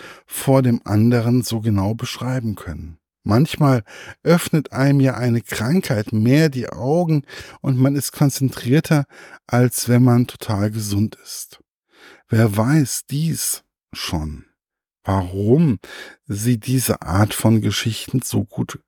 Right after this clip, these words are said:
schreiben konnte? Vielleicht hatte sie auch einfach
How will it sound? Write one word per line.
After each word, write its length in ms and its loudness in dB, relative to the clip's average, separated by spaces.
schreiben 640 0
konnte? 600 -4
Vielleicht 600 2
hatte 260 2
sie 300 0
auch 540 -2
einfach 720 -2